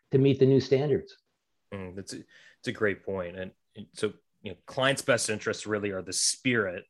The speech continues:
Speaker 2: of these reforms. And, you know, as you, as you're talking, one of the things that jumps out to me,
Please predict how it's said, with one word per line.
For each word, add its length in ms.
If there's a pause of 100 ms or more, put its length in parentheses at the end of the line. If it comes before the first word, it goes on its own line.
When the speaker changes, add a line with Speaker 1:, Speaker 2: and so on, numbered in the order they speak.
(100)
Speaker 2:
of 180
these 220
reforms. 680 (580)
And, 140 (260)
you 120
know, 100 (140)
as 160
you, 100
as 100
you're 80
talking, 480
one 120
of 40
the 60
things 220
that 120
jumps 320
out 200
to 100
me, 400